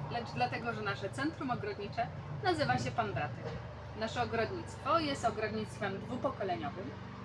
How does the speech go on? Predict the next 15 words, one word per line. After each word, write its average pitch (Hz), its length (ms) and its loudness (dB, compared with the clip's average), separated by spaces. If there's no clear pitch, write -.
Moi 240 220 6
rodzice 233 300 0
zajmują 220 340 6
się 220 120 -6
produkcją 208 480 -2
roślin 214 440 4
od 202 120 -2
ponad 202 440 -2
czterdziestu 220 580 -4
lat. 226 200 0
Ja 247 180 8
robię 220 280 6
to 214 140 0
z 208 60 -4
nimi 202 300 -2